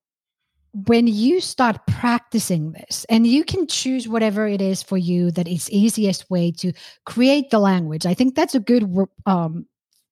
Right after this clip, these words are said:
word to put in there, create a language between those people that you want to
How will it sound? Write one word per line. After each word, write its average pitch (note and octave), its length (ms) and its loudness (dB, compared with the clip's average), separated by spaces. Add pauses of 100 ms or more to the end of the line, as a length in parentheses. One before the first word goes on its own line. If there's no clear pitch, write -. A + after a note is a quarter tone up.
(640)
word G#3 360 0
to - 100 -6
put - 300 -4
in G3 200 0
there, F3+ 220 0 (120)
create F#3+ 1160 -4 (380)
a A#3 80 2
language G#3 640 0
between B3 520 2
those G3 220 0
people A#3+ 480 -2
that F3+ 320 -2
you F#3 180 0
want F#3+ 320 0
to G3+ 220 -2